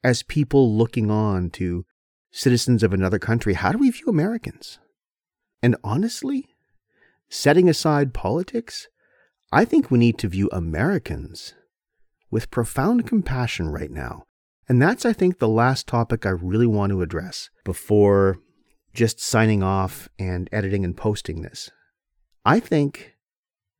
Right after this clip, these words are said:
regardless of what political decisions have been made in the past and what political decisions are going to be made in the near future, millions of Americans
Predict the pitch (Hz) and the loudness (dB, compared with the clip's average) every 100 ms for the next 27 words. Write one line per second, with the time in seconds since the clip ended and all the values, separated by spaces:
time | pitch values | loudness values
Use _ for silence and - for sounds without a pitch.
0 | _ - 120 117 135 160 170 - - 113 | _ 0 2 4 4 4 2 0 -2 0
1 | 107 101 - _ _ _ _ _ _ _ | 0 -2 -8 _ _ _ _ _ _ _
2 | _ - 104 120 - - _ _ _ _ | _ -4 0 0 -2 -18 _ _ _ _
3 | - 120 131 160 135 - 131 139 127 110 | 2 6 6 4 0 0 0 0 0 2
4 | 110 107 101 104 - 98 85 92 - 95 | 4 4 2 0 -2 -4 -4 -6 -6 -4
5 | 92 - 101 104 117 117 107 107 98 101 | -4 -4 -2 -2 0 -2 0 -4 -2 -4
6 | 98 104 104 - 101 92 95 90 90 87 | -2 0 -2 -2 -2 0 -2 -2 -4 -4
7 | 90 82 - 156 - - - _ _ _ | -6 -6 -4 -4 -4 -12 -12 _ _ _
8 | _ _ _ _ - 110 123 165 190 123 | _ _ _ _ 0 4 6 8 6 4
9 | 78 - - - - _ - 95 90 80 | 2 -4 -14 -18 -20 _ -10 -6 -4 -4
10 | 80 - 82 - - | -8 -12 -16 -16 -18